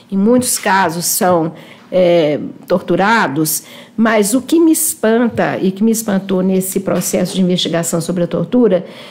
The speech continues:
foi que ela passa a ocupar, né, um lugar assim nas organizações dos estados,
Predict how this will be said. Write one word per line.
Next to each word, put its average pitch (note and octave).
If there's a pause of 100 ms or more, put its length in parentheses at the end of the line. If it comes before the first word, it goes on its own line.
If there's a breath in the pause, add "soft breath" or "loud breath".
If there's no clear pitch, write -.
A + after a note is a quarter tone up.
(180 loud breath)
foi A#3+
que B3
ela A#3
passa A#3
a -
ocupar, G3+
né, F3+
um G3+
lugar F3+
assim F3
nas F#3+
organizações F#3
dos A3
estados, F#3+